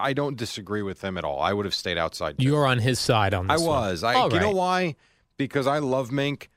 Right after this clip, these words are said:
Speaker 1: Sometimes he's a beaten man 'cause he doesn't wanna say the wrong thing.
Speaker 2: Right.
Speaker 1: And walking in here, nothing good would have come of it for him.
Speaker 2: Right.
Speaker 1: So I, I think it was the right thing to
Speaker 2: All
Speaker 1: do.
Speaker 2: right.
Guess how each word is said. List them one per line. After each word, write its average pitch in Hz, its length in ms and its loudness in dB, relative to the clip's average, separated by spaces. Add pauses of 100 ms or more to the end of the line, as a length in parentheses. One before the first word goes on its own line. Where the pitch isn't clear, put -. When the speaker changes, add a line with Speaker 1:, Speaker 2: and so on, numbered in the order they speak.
(140)
Speaker 1:
Sometimes 135 800 -2
he's 107 160 -4
a 104 80 0
beaten 117 400 -4
man 110 240 0
'cause 95 140 -6
he 101 60 -2
doesn't 107 160 -2
wanna 107 140 -4
say 107 140 -4
the 95 80 0
wrong 92 280 -2
thing. 107 380 -4
Speaker 2:
Right. 110 360 2 (100)
Speaker 1:
And 113 160 -2
walking 117 400 -2
in 104 140 -2
here, 80 400 -10 (500)
nothing 120 600 -2
good 98 120 -2
would 85 140 -4
have - 100 -10
come 90 160 -2
of 80 140 -6
it - 40 -20
for 87 140 -8
him. 69 200 -12 (120)
Speaker 2:
Right. 98 260 0 (480)
Speaker 1:
So 80 360 -6 (580)
I, 107 240 -4
I 101 40 -4
think 92 200 -8
it 95 40 -10
was 90 120 -10
the 92 80 -8
right 80 180 -4
thing 82 140 -16
to 269 60 4
Speaker 2:
All 226 140 4
Speaker 1:
do. 110 40 0
Speaker 2:
right. 101 300 0